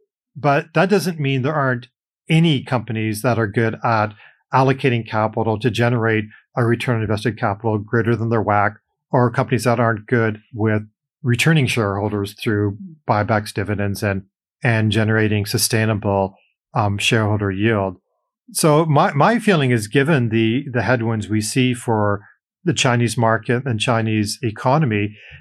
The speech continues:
it's difficult to justify an overweight position to Chinese equities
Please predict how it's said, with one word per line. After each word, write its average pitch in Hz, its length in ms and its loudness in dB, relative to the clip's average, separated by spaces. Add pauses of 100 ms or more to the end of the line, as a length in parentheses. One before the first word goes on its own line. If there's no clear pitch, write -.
it's 113 200 0
difficult 151 640 -2
to 117 460 2
justify 110 800 -2 (380)
an 143 160 2
overweight 151 460 2
position 110 460 -4
to 104 80 -8
Chinese 110 340 -4
equities 104 600 -6